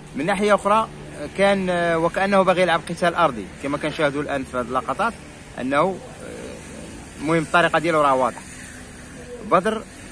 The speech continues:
امتى غادي يتجرأ على بدر؟ حتى شاف بدر يعني تمكن منه من هذه الضربة، وشاف أن بدر بدا كي، يعني بدا كيعيا، تما غادي يزعم وغادي يتجرأ وغادي يلعب مرتاح.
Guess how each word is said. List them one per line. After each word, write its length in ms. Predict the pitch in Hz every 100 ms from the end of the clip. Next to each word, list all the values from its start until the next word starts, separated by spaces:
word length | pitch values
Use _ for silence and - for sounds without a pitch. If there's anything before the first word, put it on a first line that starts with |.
| - - -
امتى 220 | 185 202 202
غادي 180 | 190
يتجرأ 300 | 185 165 180
على 220 | 147 160 165
بدر؟ 200 | 220 214
حتى 280 | - 196
شاف 300 | 180 185 147
بدر 240 | 165 220 226
يعني 220 | 156 156 147
تمكن 440 | 214 240 202 185
منه 200 | 175 160
من 140 | 147
هذه 140 | 139 135
الضربة، 320 | 143 139 247 - - - - - -
وشاف 280 | 120 - 190
أن 240 | 180 180 170
بدر 260 | 208 190
بدا 180 | 147 180
كي، 280 | 185 202 196 - - - - - - - -
يعني 180 | 123 135
بدا 140 | 143
كيعيا، 420 | 170 170 139 127 - - - - - - - -
تما 200 | 160 175
غادي 220 | 151 135
يزعم 340 | 113 120 170 262 - -
وغادي 200 | 117 123
يتجرأ 400 | 117 143 147 151 - - - - - - -
وغادي 420 | 113 131 131 139 135 139
يلعب 260 | 123 151 151 - - - -
مرتاح. 460 | 147 156 160 131